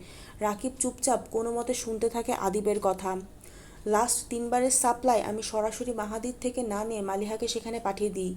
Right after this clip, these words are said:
কিন্তু মালিহা এক পয়েন্টে ওভার প্যানিক করে, আমার সামনে হাউমাউ করে কান্নাকাটিও করে। রাকিব আমারও ফ্রেন্ড, কিন্তু আমার নিজেরও ব্যাপারও আছে, তাই ওকে আমি শেষবারের মতো মাহাদির কাছে সাপ্লাইয়ের জন্য পাঠাই,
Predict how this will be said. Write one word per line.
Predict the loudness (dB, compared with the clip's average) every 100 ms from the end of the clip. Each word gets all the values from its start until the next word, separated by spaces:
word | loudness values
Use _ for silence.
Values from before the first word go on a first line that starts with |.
| -8 -18 -18 -6
কিন্তু | -2 0
মালিহা | 0 2 0 0 0 0
এক | -4 -6 -4
পয়েন্টে | -2 -2 0 0
ওভার | 4 2
প্যানিক | 4 0 0 2
করে, | 2 2 -4 -14 -18 -6
আমার | -4 -2
সামনে | -2 0 0
হাউমাউ | 0 -2 0 0
করে | 4 2
কান্নাকাটিও | 2 -2 0 2 4 4
করে। | 4 2 0 -6 -16 -18 -18 -18 -10 0
রাকিব | 0 2 -2
আমারও | 0 0 2 2
ফ্রেন্ড, | 2 0 0 -4 -14 -20 -10
কিন্তু | 0 2 4 2
আমার | 0 -2 -2 0
নিজেরও | 0 2 4 4
ব্যাপারও | 4 4 4 4
আছে, | 4 4 2 0 -6 -14 -18 -2
তাই | 2 4 4
ওকে | 4 2
আমি | 0 -2
শেষবারের | 2 2 2 2 2
মতো | 0 0 0
মাহাদির | 0 -2 -2 -2 -2
কাছে | -2 2
সাপ্লাইয়ের | 2 2 2 2
জন্য | 2 -2 0
পাঠাই, | 0 0 0 0